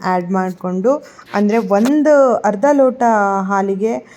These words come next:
ಒಂದು ಎರಡರಷ್ಟು ನೀರೆಲ್ಲ ಹಾಕಕ್ ಹೋಗ್ಬೇಡಿ, ಆಗ ಏನೂ ಪ್ರೋಟೀನ್ ಸಿಗಲ್ಲ. ಆ, ಒಂದು ಅರ್ಧ ಲೋಟ ಹಾಲಿಗೆ ಒಂದೊಂದ್ ಸ್ವಲ್ಪ, ಒಂದ್ ಕಾಲ್ ಲೋಟ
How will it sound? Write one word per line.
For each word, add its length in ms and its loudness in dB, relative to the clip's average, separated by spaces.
ಒಂದು 220 0
ಎರಡರಷ್ಟು 520 2
ನೀರೆಲ್ಲ 260 2
ಹಾಕಕ್ 360 -4
ಹೋಗ್ಬೇಡಿ, 380 -2
ಆಗ 240 -2
ಏನೂ 380 2
ಪ್ರೋಟೀನ್ 440 0
ಸಿಗಲ್ಲ. 380 -4
ಆ, 160 2
ಒಂದು 420 2
ಅರ್ಧ 300 -2
ಲೋಟ 320 0
ಹಾಲಿಗೆ 600 0
ಒಂದೊಂದ್ 400 0
ಸ್ವಲ್ಪ, 360 2
ಒಂದ್ 140 -2
ಕಾಲ್ 520 2
ಲೋಟ 240 2